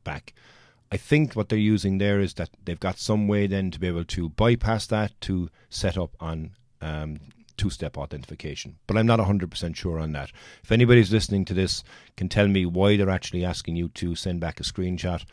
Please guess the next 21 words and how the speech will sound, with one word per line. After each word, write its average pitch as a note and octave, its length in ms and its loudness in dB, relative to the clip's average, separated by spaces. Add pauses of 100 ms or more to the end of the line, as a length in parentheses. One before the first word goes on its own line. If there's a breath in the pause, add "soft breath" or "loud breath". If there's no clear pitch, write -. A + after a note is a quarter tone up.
(200 soft breath)
I'd F2 160 -4
love E2 160 -6
to - 100 -8
know. D2 220 -8 (460)
Now, A#2+ 220 4 (920 loud breath)
on C3 120 0
top C#3+ 240 4
of D3+ 60 0
this, A#2+ 260 2
like A#2+ 180 2
I - 20 2
said B2 180 2
a B2 60 4
moment A2 340 4
ago, E2 220 -2
once A2+ 320 0
they've C3+ 180 2
access A#2+ 340 0
to G#2+ 120 -2
your G#2 100 4
account, F2+ 460 0